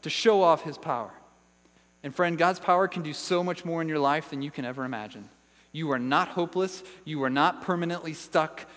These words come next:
You are not too far gone, because Ephesians three reminds us that he is able to do far more abundantly than all that we can ask or think. How? According to the power at work in us.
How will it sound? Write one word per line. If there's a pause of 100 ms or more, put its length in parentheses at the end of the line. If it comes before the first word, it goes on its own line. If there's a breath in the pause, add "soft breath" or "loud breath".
You
are
not
too
far
gone,
because
Ephesians
three
reminds
us
that
he
is
able
to
do
far
more
abundantly (220 loud breath)
than
all
that
we
can
ask
or
think. (140)
How? (1160)
According (260 loud breath)
to
the
power (260)
at
work (400)
in
us.